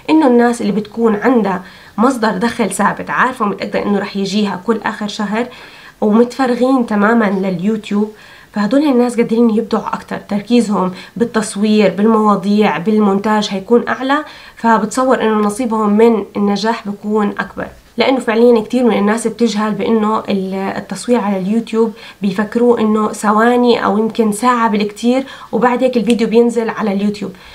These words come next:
الموضوع محتاج تصوير، محتاج تجهيز، محتاج موضوع تبدأ فيه. آه، في ناس بتعيد كذا مرة وبتغلط، ما عندها هاي ال-، السلاسة بالحكي، رغم يكون عندهم موضوع كتير مفيد وحلو، ولكن ما عندهم هذا الأسلوب.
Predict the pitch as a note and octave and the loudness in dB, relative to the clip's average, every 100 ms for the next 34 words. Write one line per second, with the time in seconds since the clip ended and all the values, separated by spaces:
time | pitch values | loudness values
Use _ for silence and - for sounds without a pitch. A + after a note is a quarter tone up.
0 | - A#3+ B3 A3 A#3 A3+ G#3 A#3 G#3+ - | -4 2 4 4 4 2 -2 -4 -4 -4
1 | G3 G#3 G3 F#2 - - - G3+ - G#3+ | -6 -2 0 -2 -10 -18 -8 -8 -2 0
2 | G#3 G#3+ F#3 - G3+ F#3+ - - - - | 0 -2 -4 -2 -2 -2 -6 -20 -20 -8
3 | G3+ - B3 A#3 A#3+ A3+ G#3+ G#3+ G3+ C#4 | -6 -2 2 2 2 0 2 2 2 0
4 | A#3+ - G#3 F3+ - - G3+ F#3+ - - | 0 -4 -4 -4 -8 -4 -4 -4 -14 -20
5 | - - A3 A3 G#3+ C4+ A#3+ A#3+ B3 G#3+ | -8 -2 0 -2 0 4 4 4 0 -4
6 | G3+ A#3+ - A#3+ A3+ A3 A3 G#3+ F#3+ F#3+ | 0 0 2 0 2 2 2 2 0 0
7 | G#3+ G#3+ G3 G#3+ A3+ G#3 G3+ G#3 G#3+ G#3 | -2 -2 0 0 2 2 2 2 2 2
8 | G3 F#3 F#3 - - - A3 A#3 G#3+ A3 | 0 0 -2 -6 -16 -12 -6 2 2 2
9 | A3 G3+ G3 A#3 G#3 G3 - - - A#3+ | -2 -2 -4 -4 -2 -4 -4 -16 -2 2
10 | B3+ A3+ C4 A#3+ C4 A#3+ G#3 G3+ B3 A3+ | 4 4 2 2 4 4 4 2 0 0
11 | B3 B3 G3+ G3+ A3+ G#3 A3 A3 A3 A#3+ | 0 2 2 0 -2 -2 -2 0 0 2
12 | A3+ C4 C4+ A#3+ A3+ A#3 A3 - - G3 | 0 0 0 0 0 0 0 -4 -4 -4
13 | F3 | -4